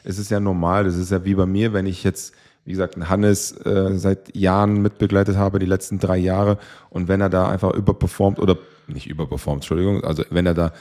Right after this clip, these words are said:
richtig gut performt, freut man sich einfach für den Menschen und, ähm, äh, man weiß, wie viel Energie und wie viel Schweißblut, die sie da reinstecken.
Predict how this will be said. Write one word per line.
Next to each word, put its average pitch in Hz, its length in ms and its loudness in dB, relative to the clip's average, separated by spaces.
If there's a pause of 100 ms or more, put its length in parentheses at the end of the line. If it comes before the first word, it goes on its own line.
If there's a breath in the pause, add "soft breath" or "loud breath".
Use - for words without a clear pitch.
(200 loud breath)
richtig 98 280 0
gut 104 140 -2
performt, 104 480 0 (220 loud breath)
freut - 340 -2
man 165 140 4
sich 98 220 0
einfach 92 280 0
für 95 160 0
den 90 140 0
Menschen 95 440 -4
und, 92 520 -6
ähm, 87 400 -2 (480 loud breath)
äh, 87 400 -6
man 87 320 -2
weiß, 98 280 2
wie 101 80 -2
viel 98 460 2 (460)
Energie 98 520 2
und 101 160 2
wie 95 100 0
viel 95 500 0
Schweißblut, 104 720 -4
die 107 60 0
sie 104 140 0
da 101 140 2
reinstecken. 101 680 -2